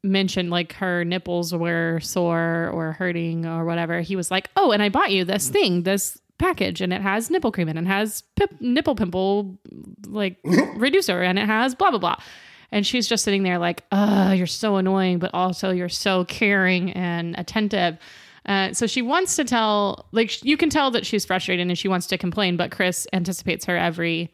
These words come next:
Speaker 1: need and is there like, "Here's this." And she's just like, "Ugh,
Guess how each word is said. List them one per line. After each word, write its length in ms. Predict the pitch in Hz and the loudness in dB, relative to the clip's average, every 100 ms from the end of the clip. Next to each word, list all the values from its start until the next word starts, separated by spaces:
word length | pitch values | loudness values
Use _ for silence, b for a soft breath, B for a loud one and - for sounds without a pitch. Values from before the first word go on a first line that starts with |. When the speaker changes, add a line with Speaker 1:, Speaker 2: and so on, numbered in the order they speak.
| b b b 185 | b b b 0
Speaker 1:
need 480 | 190 226 175 175 | 2 4 2 -2
and 120 | 180 180 | 0 0
is 140 | 170 | 0
there 300 | 180 175 107 | 0 0 0
like, 180 | - - | -4 -6
"Here's 280 | 240 208 175 | -4 -4 -4
this." 280 | - 170 | -10 -10
And 80 | 180 | -10
she's 160 | - 175 | -10 -10
just 160 | 165 | -8
like, 180 | 190 - _ | -8 -10 _
"Ugh, 480 | 233 240 214 180 160 | 0 2 2 2 -2